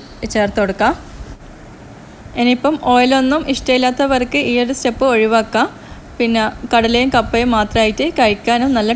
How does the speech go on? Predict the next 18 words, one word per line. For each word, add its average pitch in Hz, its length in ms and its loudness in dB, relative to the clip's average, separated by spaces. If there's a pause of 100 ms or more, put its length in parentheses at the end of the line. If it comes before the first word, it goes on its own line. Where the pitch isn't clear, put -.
ടേസ്റ്റാണ്. 220 480 0 (320)
ഇതിൻ്റെ 247 200 2 (100)
കൂടെ 254 160 2 (160)
തേങ്ങ 233 360 4
ചിരകിയത് 226 480 0
ചേർത്തിട്ട്, 220 480 -2 (360)
ഏഹ്, 226 60 -2 (200)
എണ്ണ 262 240 2
പൊട്ടിക്കാതെ 254 500 2 (200)
തേങ്ങ 254 200 0 (100)
ചിരകിയത് 240 400 0
ചേർത്ത് 233 280 0
കഴിക്കാനും 226 420 0 (140)
നല്ല 233 260 2
ടേസ്റ്റാണ് 208 460 0
കേട്ടോ. 196 180 0 (360)
അപ്പോൾ 240 200 0
ഇത് 220 120 0